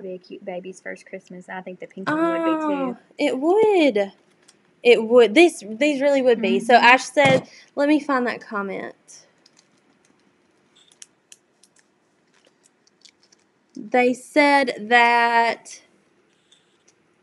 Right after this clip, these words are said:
Speaker 2: well, I forgot. But <laughs>
Speaker 1: Jasmine, I think, would be cute.
Speaker 2: This would be cute for baby's first Christmas, this color. And it is. It's so pretty. So, um, this one is Holly and Jolly. And like I said, and Matt told you guys, this is hand lettered.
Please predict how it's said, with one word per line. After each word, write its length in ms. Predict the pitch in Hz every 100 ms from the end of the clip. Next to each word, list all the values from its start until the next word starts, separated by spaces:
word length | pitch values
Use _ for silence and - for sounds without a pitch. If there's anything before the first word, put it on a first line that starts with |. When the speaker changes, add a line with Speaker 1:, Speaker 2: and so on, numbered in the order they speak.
| _ 214
Speaker 2:
well, 240 | 208 196 _
I 80 | 208
forgot. 280 | 196 180 - - - -
But 180 | 262 247
<laughs> 640 | 302 277 349 302 294 226
Speaker 1:
Jasmine, 720 | 220 208 202 202 202 196 202 196
I 40 |
think, 240 | 190 190 185
would 160 | 185
be 160 | 190 190 -
cute. 140 | 196 190
Speaker 2:
This 240 | 226 294
would 140 | 339 269
be 140 | 294
cute 340 | - 285 233 262
for 120 | 240
baby's 380 | 226 220 220 -
first 320 | 208 190 -
Christmas, 460 | 190 185 180 180
this 240 | - 185 -
color. 480 | - 214 196 180 180
And 200 | - 208
it 180 | 208 -
is. 340 | 254 254 240
It's 140 | 226 -
so 240 | 233 226
pretty. 380 | - 262 247 208
So, 240 | 220 208 - - - -
um, 400 | 226 226 208 202
this 320 | 254 277 330
one 140 | 311
is 180 | 277 285
Holly 320 | 277 262 269
and 100 | 262
Jolly. 300 | 233 214 208
And 80 | 202
like 180 | 202 214
I 120 | 233
said, 360 | - 226 208 190
and 140 | 190
Matt 240 | 202 202
told 260 | - 220 208
you 120 | 214
guys, 260 | 202 196 190
this 180 | 202 208
is 140 | 196
hand 300 | 226 226 240
lettered. 400 | 220 202 196